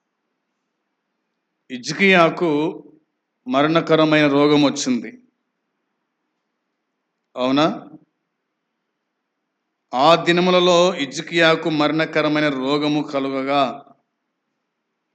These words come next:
అని మొదటి వచనం మనకు జ్ఞాపకము చేస్తూ ఉంది. అందుకోసమే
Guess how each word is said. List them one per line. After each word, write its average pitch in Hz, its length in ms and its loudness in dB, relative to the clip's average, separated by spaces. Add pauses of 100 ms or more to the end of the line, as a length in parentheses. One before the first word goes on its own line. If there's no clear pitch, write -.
(280)
అని 156 540 -2 (300)
మొదటి 160 360 4
వచనం 147 460 0
మనకు 143 640 -4 (560)
జ్ఞాపకము 143 720 4 (120)
చేస్తూ 143 320 -2
ఉంది. 127 520 -6 (2500)
అందుకోసమే 175 840 2